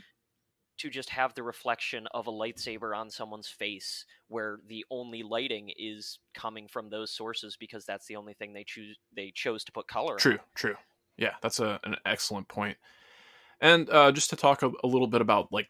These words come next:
Speaker 2: the actual story that took place, like, for my purposes, this one kinda harkened back to the, like,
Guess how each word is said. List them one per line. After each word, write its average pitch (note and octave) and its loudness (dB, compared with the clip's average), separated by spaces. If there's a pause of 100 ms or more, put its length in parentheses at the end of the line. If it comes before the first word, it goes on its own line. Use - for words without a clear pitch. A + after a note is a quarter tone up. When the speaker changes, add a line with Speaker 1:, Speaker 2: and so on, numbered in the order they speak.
Speaker 2:
the G#2+ -2
actual A2 2
story A2+ 6
that D#2 -4
took - -4
place, A#2+ 4
like, G#2 -2 (260)
for C3 0
my D3 10
purposes, C#3 2
this C3 4
one A#2+ 6
kinda A2+ 2
harkened A#2 4
back G#2+ 2
to A2+ -4
the, G#2+ -4
like, G#2 -6